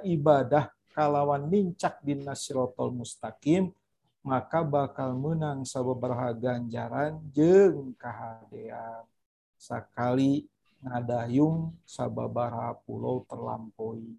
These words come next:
Nya kitu deui dina pagawean-pagawean anu sejen oge kudu ditingali jeung dikumpul-kumpul heula parentah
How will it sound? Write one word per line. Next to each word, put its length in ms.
Nya 160
kitu 320
deui 400
dina 300
pagawean-pagawean 1400
anu 180
sejen 560
oge 540
kudu 340
ditingali 800
jeung 260
dikumpul-kumpul 1040
heula 320
parentah 640